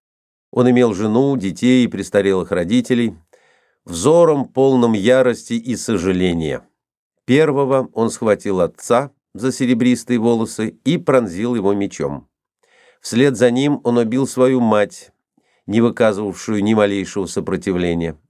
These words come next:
а затем жену и детей, которые спешили почти навстречу его мечу для того, чтобы предупредить неприятеля.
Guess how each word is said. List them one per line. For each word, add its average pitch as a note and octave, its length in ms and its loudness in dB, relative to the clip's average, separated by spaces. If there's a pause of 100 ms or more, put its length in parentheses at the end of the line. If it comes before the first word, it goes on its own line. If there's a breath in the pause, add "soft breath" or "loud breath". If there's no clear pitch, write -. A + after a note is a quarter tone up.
а F#2 120 -2
затем A2+ 340 0
жену A2 320 0
и B2 80 2
детей, G2+ 600 -4 (260)
которые G2+ 400 0
спешили A2 560 -2
почти - 500 -2
навстречу G#2+ 680 0
его G2 180 0
мечу G2 560 -2 (240 soft breath)
для G2+ 160 -4
того, G2 280 0
чтобы F#2+ 360 -2
предупредить F2 720 -4
неприятеля. D2 800 -8